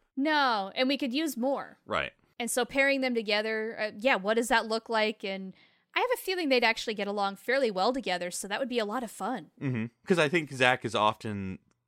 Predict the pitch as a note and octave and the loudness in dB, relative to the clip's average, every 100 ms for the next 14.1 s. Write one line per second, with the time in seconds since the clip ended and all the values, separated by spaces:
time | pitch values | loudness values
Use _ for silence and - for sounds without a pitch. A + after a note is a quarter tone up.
0 | _ - A#2+ - A2+ G#2 G2 F#2 F2+ - | _ -8 -8 -6 0 2 2 -2 -6 -8
1 | F2+ G2+ F#2 G#2 E2+ D#2 E2 D#2+ F2 F2+ | -4 -4 -2 -4 -6 -4 0 2 2 2
2 | F#2+ F2 D#2+ E2+ C#3 E3 - - C#3 C3+ | 0 -4 -8 -8 -8 -10 -14 -12 -8 -6
3 | C3+ C3 - B2+ B2+ B2 A#2+ C3 B2+ A#2+ | -8 -10 -10 -6 -6 -2 0 0 -2 -2
4 | G#2 A#2+ A#2+ - B2 A#2+ B2+ B2 B2 A2 | -2 -2 -2 0 2 4 2 4 4 6
5 | B2 A#2 A2 - C4+ E4 F4 B3+ A3+ C4 | 6 6 6 4 4 4 4 0 0 4
6 | D4 D4+ D4 C4+ B3 A#3 A3 G#3 G3 F#3 | 6 6 6 6 8 8 8 4 2 2
7 | F3+ F#3 B3+ B3+ B3 B3 A#3+ - A#3+ B3 | 2 0 -2 0 2 2 0 0 -2 0
8 | B3+ A#3 A3+ A3+ G#3+ G3 G#3+ G#3+ G3+ G3 | -2 -2 -4 -4 -6 -4 -2 0 -2 -4
9 | F#3+ G3 - G#3 G3+ G3 F#3 F#3 F#3 F#3 | -6 -6 -6 -4 -2 -2 -4 -6 -4 -4
10 | F3+ D#3+ F3 F3+ A#3 A#3+ A3+ G#3 - G#3 | -6 -6 -4 -4 0 0 0 -4 0 2
11 | G#3+ G#3 F#3+ - G#3+ G#3 F3+ F#3 F#3 G3 | 2 -2 -12 -8 -4 -4 -4 -2 0 0
12 | - G3+ F#3+ - - G3+ G3+ F3+ E3+ F3+ | -2 -8 -6 -8 -6 -4 -4 -4 -4 -6
13 | F3 F#3 F3 F#3 G3 F#3+ F3 - - - | -4 -2 0 2 2 0 -8 -10 -10 -12